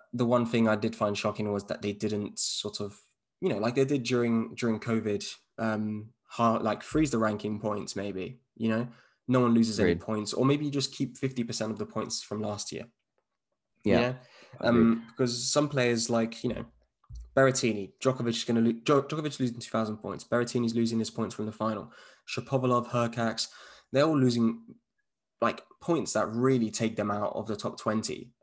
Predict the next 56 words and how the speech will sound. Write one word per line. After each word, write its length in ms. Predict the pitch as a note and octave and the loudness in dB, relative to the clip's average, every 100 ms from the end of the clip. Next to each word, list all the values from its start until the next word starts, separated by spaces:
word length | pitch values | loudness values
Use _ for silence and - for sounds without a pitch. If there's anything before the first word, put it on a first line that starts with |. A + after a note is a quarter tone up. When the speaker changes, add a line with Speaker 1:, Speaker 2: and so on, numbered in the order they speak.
| - | -6
Speaker 1:
uh, 100 | - - | -6 -6
if, 240 | A2 A2+ - G#2+ | -8 -8 -6 -6
if 160 | G#2 | -2
they 100 | G#2+ | -4
didn't 260 | G2+ G#2+ G2 | -2 -6 -6
have 200 | G#2+ F#2+ | -4 -4
those 160 | E2+ | -6
points 300 | - A2 E2 | -6 -6 -4
at, 160 | F#2 - | -6 -6
at, 160 | F#2 - - | -8 -8 -6
and, 360 | A2 A2 A2 - - | -4 -4 -4 -8 -6
you 140 | D3 C3+ | -2 -2
know, 180 | D#2+ | -2
we 160 | G2 B2 | -2 0
even 220 | C3 B2 | 2 0
saw 320 | A#2 A#2+ A2+ A2+ | 0 0 0 -2
pe-, 180 | - A2+ _ - | -6 -14 _ -4
players 280 | B2 A#2+ A#2 | 0 2 0
like 180 | A2+ | 0
Marton 320 | A#2+ A#2 A2 G#2+ | 0 0 0 -4
Fucsovics, 500 | C#3 - F2+ - - | -4 -4 -8 -8 -8
like, 160 | - - - | -10 -12 -4
around 260 | A#2+ B2 A2+ | 0 2 0
sixty 340 | B2 A2+ - | -2 -4 -4
in 60 | A2 | -4
the 80 | A2 | -2
world 160 | A2 | -2
right 180 | G#2+ - | -4 -4
now, 340 | A2+ G#2+ - - - _ _ _ - | -4 -4 -6 -12 -20 _ _ _ -4
post 180 | C3 A2+ | -2 2
on 60 | A2+ | 4
Speaker 2:
Yeah. 80 | |
Speaker 1:
his 40 | A2+ | 4
Instagram 400 | C3 A2 A2 G#2+ | 2 0 -2 -2
story, 280 | - A2 G#2+ | -2 -2 -2
"Thank 340 | A#2+ A#2+ A2+ | 0 0 0
you, 80 | A2+ | 0
A 100 | A2+ | 0
T 160 | A#2 | -2
P. 220 | A2+ A#2 G#2+ | -2 0 0
After 240 | G#2+ A2+ | -2 -2
Wimbledon, 420 | A2 A2 A2 A2 | 0 0 0 -2
I 120 | G#2+ | 0
will 140 | G#2+ A2 | 0 0
now 240 | A2 A2 | -2 -2
go 180 | A2 G#2+ | -4 -6
from 160 | G#2+ G#2+ | -6 -6
sixty 500 | - A2 - G#2 A2+ | -4 -4 -4 -6 -6
to 200 | - A2 | -6 -4
a 20 | |
hundred 280 | A2+ A2 A2 | -4 -4 -6
and 140 | G2+ | -4
thirty 320 | A#2+ A#2 - | -4 -6 -8
in 60 | - | -8
the 80 | A1+ | -6
world." 300 | G1+ - | -6 -8